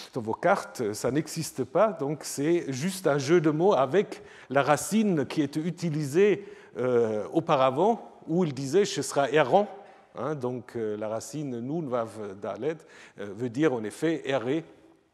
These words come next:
et le pays de Nod est construit avec, euh, cette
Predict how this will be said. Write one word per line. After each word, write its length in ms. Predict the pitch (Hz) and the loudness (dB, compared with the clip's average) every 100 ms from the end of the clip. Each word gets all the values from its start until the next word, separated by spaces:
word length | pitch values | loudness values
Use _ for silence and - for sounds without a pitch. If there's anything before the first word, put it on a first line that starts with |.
| _ _ _ _ - | _ _ _ _ -2
et 280 | 156 165 - - - | 0 0 -4 -20 -12
le 680 | 127 135 127 120 120 107 104 | -6 -2 0 -2 -2 -4 -4
pays 280 | 98 151 160 | -2 2 2
de 100 | 135 | 0
Nod 380 | 127 120 151 151 - - _ | -2 -2 -2 -4 -18 -20 _
est 260 | 139 156 156 | -2 -2 -2
construit 560 | - 117 - 117 123 139 _ - | -8 -10 -10 -8 -8 -10 _ -12
avec, 320 | - 117 107 - - - _ _ | -8 -6 -6 -10 -16 -20 _ _
euh, 220 | 107 113 110 | -6 -4 -6
cette 420 | - 117 - | -8 -10 -10